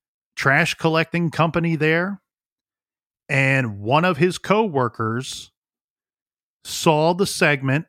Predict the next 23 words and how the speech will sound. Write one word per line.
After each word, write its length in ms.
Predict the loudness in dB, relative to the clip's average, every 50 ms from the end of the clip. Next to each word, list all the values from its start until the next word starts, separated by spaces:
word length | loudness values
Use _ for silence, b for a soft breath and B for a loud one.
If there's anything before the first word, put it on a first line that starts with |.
| _ _
of 340 | 0 2 2 2 2 0 -2
America's 580 | -4 -2 -2 0 0 -2 -2 -2 -6 -6 -4 -2
Most 300 | -2 -2 -2 -2 -6 -6
Wanted, 560 | -2 0 0 0 0 0 -2 -2 -2 -6 -10 _ _ _ _ _ _ _ _ _ _ -14
sees 500 | -12 -6 -4 -4 -2 -2 -4 -6 -8 -10
Kenneth 320 | -4 -2 -2 -2 -2 -4 _ -10
McDuff 480 | -10 -10 _ _ 0 0 2 -2 -4 -8 -2
on 300 | 0 2 2 2 0 0
there, 420 | -2 -2 -2 -2 -2 -4 -6 _ _ _ _ _ _ _ _ _ _ _ _ _ _
calls 760 | _ -2 2 2 4 4 4 2 0 -2 -4 -8 -12 -14 -16 _ _ _ _ _
America's 480 | -4 0 2 2 2 2 0 -2 -2 0
Most 240 | 0 -2 -2 -2 -2
Wanted 320 | 0 0 2 2 2 0
and 140 | 0 -2 -2
says, 380 | 0 0 0 0 0 -2 -4 -10 _ _ _ _ _ _ _ _ _ _ _ _ _ _
"I'm 180 | _ -6 -6 -6
pretty 300 | -2 0 0 2 2 2
sure 300 | 0 0 0 2 2 2
the 100 | 2 0
guy 320 | 0 2 4 4 4 4
I'm 220 | 4 2 2 0 0
working 420 | 0 0 0 0 -2 -4 -4 -2
with 400 | -2 -2 -2 -4 -6 -10 -20 _